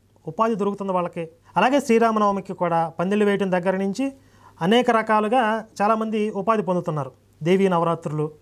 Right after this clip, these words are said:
మళ్ళీ నవరాత్రుల్లో ప్రసాద వితరణ జరుగుతుంది. పేద, ధనిక, చిన్న, పెద్ద అనే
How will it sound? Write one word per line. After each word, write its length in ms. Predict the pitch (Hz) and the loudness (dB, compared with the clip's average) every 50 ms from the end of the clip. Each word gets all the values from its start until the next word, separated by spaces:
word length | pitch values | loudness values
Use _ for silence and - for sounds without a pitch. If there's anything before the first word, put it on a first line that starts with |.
| _ _ _ _ - | _ _ _ _ 0
మళ్ళీ 200 | 190 233 269 277 | 2 4 4 4
నవరాత్రుల్లో 880 | 240 214 220 254 269 277 277 277 277 262 269 262 240 220 226 233 240 240 | 4 4 4 4 4 2 2 2 0 2 2 2 2 2 2 2 0 -2
ప్రసాద 440 | 240 - - 190 175 254 254 254 254 | -2 -2 -2 0 2 2 2 2 2
వితరణ 320 | 233 233 - 240 226 226 | 0 -2 -4 -4 -4 -4
జరుగుతుంది. 640 | 196 214 208 202 214 - 202 196 190 190 190 185 185 _ _ _ _ _ _ _ _ _ _ _ _ _ _ - | -2 -2 -2 -4 -4 -6 -6 -4 -4 -4 -4 -6 -8 _ _ _ _ _ _ _ _ _ _ _ _ _ _ 0
పేద, 340 | 175 196 214 196 202 202 208 | 2 2 2 2 2 0 0
ధనిక, 260 | 165 190 196 202 196 | 0 0 -2 -2 -2
చిన్న, 380 | 208 202 196 - 190 196 208 208 | -4 -4 -2 -4 -4 -2 -2 -2
పెద్ద 260 | 196 - 196 180 180 | -2 -2 -4 -2 -2
అనే 540 | 208 196 196 196 - 170 185 190 185 175 | -2 -2 -2 -4 -6 -8 -6 -6 -6 -6